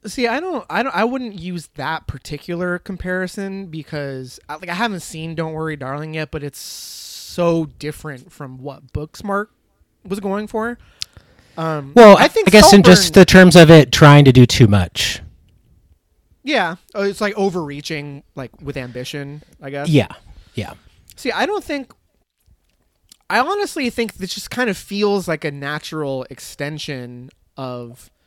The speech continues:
Speaker 1: Promising Young Woman. Like, even down to the color palette, like, it doesn't look that different either. She's, like, obsessed with, like, uh, lighting things with, um, like, neon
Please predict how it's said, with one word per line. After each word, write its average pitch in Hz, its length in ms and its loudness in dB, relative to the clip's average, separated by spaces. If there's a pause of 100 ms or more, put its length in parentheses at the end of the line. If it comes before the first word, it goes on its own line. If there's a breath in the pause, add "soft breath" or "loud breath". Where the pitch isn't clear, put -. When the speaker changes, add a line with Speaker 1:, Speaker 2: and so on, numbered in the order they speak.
(280)
Speaker 1:
Promising 165 420 -8
Young 139 200 -12
Woman. 147 260 -10
Like, 143 140 -16
even 330 240 -10
down 339 180 -10
to 311 60 -8
the 214 80 -8
color 294 440 -10
palette, 113 460 -14
like, 139 180 -16
it 180 100 -12
doesn't 208 360 -10
look 165 260 -4
that 143 260 -10
different 135 420 -14
either. 139 400 -16
She's, 151 200 -14
like, 147 200 -14
obsessed - 680 -14
with, 151 240 -12
like, 120 340 -14 (840)
uh, 123 480 -12 (300)
lighting 165 680 -6
things 147 760 -12 (280)
with, 135 400 -12
um, 120 560 -16
like, 127 200 -20
neon 143 1040 -12